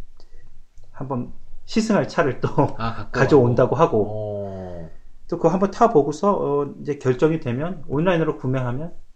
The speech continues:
Speaker 1: 차가 집에까지 이제 배달이 되고 <laughs> 이제 이런.
Speaker 2: 그러면 싼가? 좀 뭐, 뭔가 메리트가 이-, 이-, 있으려나?
Speaker 1: 전 이렇게 사도 되는지 모르겠어요. <laughs> 저는 좀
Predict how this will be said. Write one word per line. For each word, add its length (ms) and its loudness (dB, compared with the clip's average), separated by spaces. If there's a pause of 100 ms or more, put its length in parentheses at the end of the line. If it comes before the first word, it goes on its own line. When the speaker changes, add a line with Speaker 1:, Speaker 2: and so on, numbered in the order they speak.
(180)
Speaker 1:
차가 840 -8
집에까지 420 4
이제 120 0 (360)
배달이 260 6
되고 240 2
<laughs> 40 4
이제 100 6
이런. 280 6
Speaker 2:
그러면 420 0
싼가? 720 0
좀 280 -4
뭐, 380 -2
뭔가 280 -2
메리트가 440 -4
이-, 140 -6
이-, 680 -12
있으려나? 640 -12
Speaker 1:
전 140 4
이렇게 200 0
사도 220 2
되는지 460 4
모르겠어요. 480 4 (140)
<laughs> 220 4
저는 340 6
좀 180 2